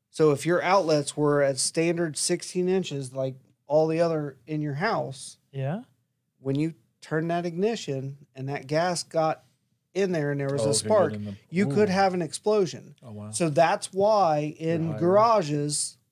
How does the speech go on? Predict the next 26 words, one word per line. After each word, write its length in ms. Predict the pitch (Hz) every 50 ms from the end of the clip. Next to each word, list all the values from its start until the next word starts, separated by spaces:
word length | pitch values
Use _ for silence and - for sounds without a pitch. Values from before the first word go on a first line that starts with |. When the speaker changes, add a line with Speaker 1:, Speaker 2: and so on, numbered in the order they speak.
| _ _ _ _ _ _ _ _ _ _
Speaker 1:
your 400 | 156 147 156 170 175 190 202 202
electrical 540 | 185 185 196 208 196 - 190 165 180 170 151
plugs 480 | - - 214 220 214 190 160 147 120
Speaker 3:
The 80 | - 151
Speaker 1:
are 60 | 156
Speaker 3:
code 280 | 160 - - - - 190
says 200 | 196 185 - -
they 40 | 110
Speaker 1:
at, 40 | 107
Speaker 3:
have 60 | 107
to 80 | 113 107
be 80 | 107
higher? 280 | 104 107 107 113 123 131 - _ -
Speaker 1:
at, 380 | 160 170 175 170 151 - - _ _ _ _
like, 140 | 160 160 151
Speaker 3:
Didn't 100 | 120 110
know 40 | 113
that. 60 | 135 175
Speaker 1:
forty-two 420 | 185 180 175 156 - 185 185 175
inches 300 | 175 160 156 160 151 143
high. 420 | 165 180 175 147 - 147 143 147 _ _ _ _ _
Speaker 3:
Didn't 140 | 117 110 110 113 127
know 60 | 127 117
that. 120 | 110 117 _ _ _ _ _ _ _ _ _ _ _ _ _ _ _ _
Makes 160 | 123 120 - -
sense. 340 | - 147 139 131 - -